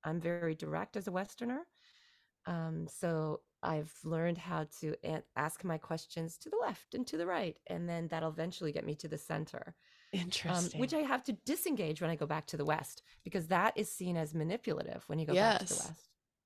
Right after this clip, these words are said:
Speaker 2: Yeah, absolutely. <laughs> That is fascinating.
Speaker 1: Or passive aggressive, <laughs>
Speaker 2: Y-,
Speaker 1: which
Speaker 2: yep.
Speaker 1: I'm, which I'm definitely not as a personality type.
Speaker 2: Yeah. Huh.
Speaker 1: Yeah.
Speaker 2: Okay. I will,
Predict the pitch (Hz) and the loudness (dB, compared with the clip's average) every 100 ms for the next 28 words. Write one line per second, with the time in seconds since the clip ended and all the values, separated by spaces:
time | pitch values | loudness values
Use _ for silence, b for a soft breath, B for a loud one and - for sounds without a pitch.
0 | - 175 233 220 - 190 208 - 165 165 | -4 2 4 6 10 10 10 8 8 8
1 | 180 151 160 - 220 233 - 349 - 392 | 10 8 6 4 8 8 10 6 8 4
2 | - 440 - - B B B B B 202 | 8 6 6 -4 B B B B B 10
3 | 196 190 - 175 190 190 175 156 160 226 | 12 10 8 8 10 12 12 12 8 6
4 | 247 226 202 185 185 190 - 170 156 - | 4 2 2 4 6 6 4 0 -2 -6
5 | - - 370 311 - 196 160 - 185 202 | -2 6 6 6 10 12 12 12 8 2
6 | - - 196 196 175 165 165 165 160 151 | -6 -8 -4 0 2 2 2 0 0 0
7 | - - 160 160 170 175 160 143 - - | -2 -6 -8 -6 -6 -4 -4 -6 -8 -12
8 | - - _ b b b 233 226 254 233 | -16 -18 _ b b b -2 2 2 4
9 | 190 175 156 B - - 330 339 269 180 | 6 4 2 B -10 6 12 12 12 12
10 | - B B B B - 240 277 277 269 | 8 B B B B 10 12 12 12 12
11 | 262 - 220 - | 12 12 12 12